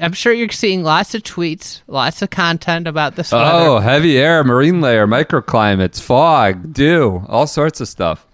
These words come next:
Speaker 1: It's pretty consistent all, all week. We're s-, seeing highs in the upper to mid sixties, and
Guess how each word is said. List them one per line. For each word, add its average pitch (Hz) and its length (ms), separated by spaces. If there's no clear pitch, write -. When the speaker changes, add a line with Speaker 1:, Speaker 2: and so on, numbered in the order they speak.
Speaker 1:
It's - 120
pretty 320 260
consistent 294 760
all, 175 400
all 180 240
week. 214 440
We're 170 160
s-, 151 180
seeing 202 260
highs 180 600
in 165 300
the 151 380
upper 196 360
to 196 100
mid 170 500
sixties, - 800
and 214 380